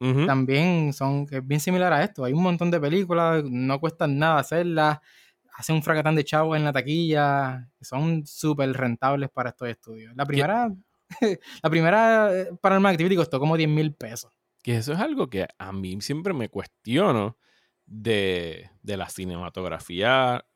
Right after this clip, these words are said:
Speaker 1: nuestra de aquí en Puerto Rico, ¿por qué no vemos más películas de género, específicamente de horror?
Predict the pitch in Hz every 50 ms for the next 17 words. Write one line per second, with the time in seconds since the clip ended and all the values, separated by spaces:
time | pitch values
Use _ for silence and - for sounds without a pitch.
0 | _ _ _ 107 117 147 170 - _ - 185 170 175 165 147 147 170 185 185 165
1 | 175 175 - - 165 160 175 240 294 214 175 147 139 - - _ _ _ _ _
2 | _ _ _ _ _ 135 131 123 - 117 101 _ _ - 113 104 92 98 98 95
3 | 95 104 120 160 208 190 160 156 175 196 - - - - _ _ _ _ _ _
4 | - 107 107 110 107 101 92 92 - - 117 113 110 110 98 113 123 120 113 110
5 | 104 107 110 107 113 131 160 175 151 120 110 104 101 - - 107 - - 95 95
6 | 107 107 139 135 135 135 143 156 160 190 151 117 98 90 85 90 104 139 170 135
7 | 110 127 151 160